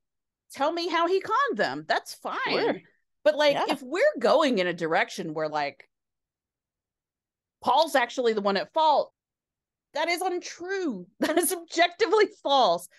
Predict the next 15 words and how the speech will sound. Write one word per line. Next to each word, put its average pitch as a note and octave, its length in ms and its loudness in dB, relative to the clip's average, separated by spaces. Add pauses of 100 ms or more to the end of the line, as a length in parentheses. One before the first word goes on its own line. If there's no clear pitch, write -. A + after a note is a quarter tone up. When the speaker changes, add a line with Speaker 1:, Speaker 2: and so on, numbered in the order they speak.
(420)
Speaker 1:
S-, - 220 -12 (260)
Speaker 2:
<laughs> - 220 -20
Speaker 1:
s-, - 520 -12 (120)
stop D4+ 540 0
and C#4+ 160 0
do C#4+ 100 -2
not B3+ 180 -4
pass A#3 280 -4
go. F3 520 -4 (800)
This A#3+ 180 -6
is C#4 140 -10
not D4 220 -6
an B3 120 -8
attack A3 480 -6
on F#3 520 -4